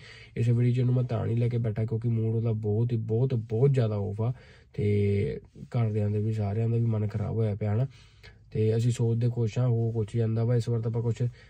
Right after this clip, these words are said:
ਦੱਸਿਆ ਹੀ ਨਹੀਂ ਸੀਗਾ social media 'ਤੇ, ਫਿਰ ਵੀ ਸਾਡੇ ਨਾਲ ਇੱਦਾਂ ਹੋ ਗਿਆ। ਤੇ ਕੀ ਕਰੀਏ, ਜੋ ਵਾਹਿਗੁਰੂ ਨੂੰ ਮਨਜ਼ੂਰ ਆਪਾਂ ਉਹੀ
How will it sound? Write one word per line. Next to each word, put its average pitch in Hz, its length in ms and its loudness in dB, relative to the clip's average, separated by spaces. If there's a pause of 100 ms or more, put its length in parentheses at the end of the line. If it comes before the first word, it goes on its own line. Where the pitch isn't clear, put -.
(180)
ਦੱਸਿਆ 120 260 2
ਹੀ 127 40 6
ਨਹੀਂ 131 120 4
ਸੀਗਾ 120 180 2
social 113 260 0
media 117 260 2
'ਤੇ, 120 120 0
ਫਿਰ 113 200 -2
ਵੀ 120 120 0
ਸਾਡੇ 117 200 2
ਨਾਲ 110 100 0
ਇੱਦਾਂ 107 200 -2
ਹੋ 107 120 0
ਗਿਆ। 120 140 0
ਤੇ 120 120 -2
ਕੀ 117 160 -4
ਕਰੀਏ, 113 300 -2
ਜੋ 135 240 8
ਵਾਹਿਗੁਰੂ 135 320 2
ਨੂੰ 135 100 4
ਮਨਜ਼ੂਰ 117 280 2
ਆਪਾਂ 117 200 -2
ਉਹੀ 120 260 0